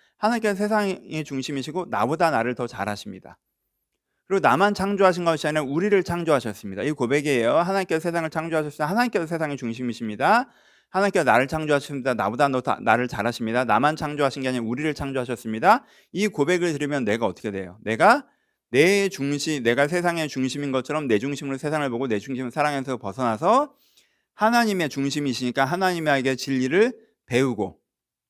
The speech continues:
하나님으로부터 나 자신을 다시 한번 발견하고, 하나님을 통해서 세상을 보고, 하나님께서 만든 세상과 협력하며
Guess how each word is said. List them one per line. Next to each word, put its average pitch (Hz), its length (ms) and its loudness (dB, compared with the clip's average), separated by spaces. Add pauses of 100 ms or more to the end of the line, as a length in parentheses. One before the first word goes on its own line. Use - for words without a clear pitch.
(380)
하나님으로부터 165 920 -2 (220)
나 120 280 4
자신을 139 520 -2
다시 98 280 -6
한번 120 280 -2
발견하고, 101 680 -8 (400)
하나님을 233 540 0
통해서 214 540 0
세상을 208 460 0
보고, 101 320 -8 (320)
하나님께서 190 460 0
만든 117 320 -2
세상과 120 460 -4
협력하며 220 840 0